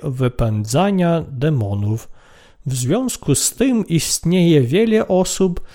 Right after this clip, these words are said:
których wiara opiera się na osobistym doświadczeniu. Rzadko jednak ludzie tacy jak oni rzeczywiście otrzymali zamieszkiwanie Ducha Świętego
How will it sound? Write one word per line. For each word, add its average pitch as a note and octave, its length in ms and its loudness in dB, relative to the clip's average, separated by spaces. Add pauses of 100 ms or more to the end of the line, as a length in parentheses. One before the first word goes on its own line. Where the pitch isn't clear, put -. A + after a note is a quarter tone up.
(300)
których C3 500 0
wiara G#3 500 2
opiera A3 540 0
się G3 320 -2
na F3 300 2
osobistym E3 920 0
doświadczeniu. A2+ 960 -4 (720)
Rzadko E3 540 -2
jednak D#3 640 0
ludzie F#3 520 0
tacy - 560 0
jak A#2+ 360 -2
oni G3+ 420 2 (360)
rzeczywiście E3+ 1080 0
otrzymali F3 1000 2
zamieszkiwanie C#3+ 1080 -2
Ducha B2+ 360 -2
Świętego G3 800 -2